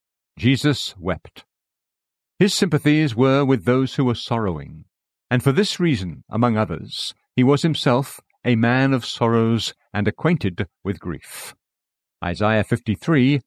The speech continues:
three. He loved his Father in heaven, first of all, and his Father's glory was his main object.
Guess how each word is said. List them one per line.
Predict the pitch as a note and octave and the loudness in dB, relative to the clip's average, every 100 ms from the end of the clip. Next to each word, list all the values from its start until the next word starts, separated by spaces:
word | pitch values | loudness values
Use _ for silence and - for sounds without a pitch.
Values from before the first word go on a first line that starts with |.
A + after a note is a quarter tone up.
| _ _ _ _ - | _ _ _ _ -4
three. | B2+ D#2+ C#2 _ _ _ _ _ _ _ _ _ _ _ _ _ _ _ _ _ _ _ _ _ | -4 -4 -10 _ _ _ _ _ _ _ _ _ _ _ _ _ _ _ _ _ _ _ _ _
He | E3 | 2
loved | F#3 B3 - | 2 2 0
his | F#3+ | -2
Father | - E3+ D#3+ G#2+ A#2 | 0 0 2 2 0
in | G2 A2 | 0 -2
heaven, | F#2 G2+ E2+ C#2+ - | -2 -2 -4 -10 -20
first | - C#3 - | 0 0 0
of | F#2 | -10
all, | C#2+ B1+ D#2+ _ _ _ _ _ _ | -12 -18 -20 _ _ _ _ _ _
and | A#2 | 0
his | A2+ A2 | 0 0
Father's | C#3 C3+ A#2+ G2 | 0 0 0 -2
glory | - F#3 C3+ G#2+ B2+ - | 0 0 2 0 -2 -6
was | - A2 | -6 -2
his | D3+ A#2 | -2 -2
main | G#2 A#2+ C3+ | 0 0 -2
object. | F3+ E3 F#2 - _ | -8 -10 -10 -14 _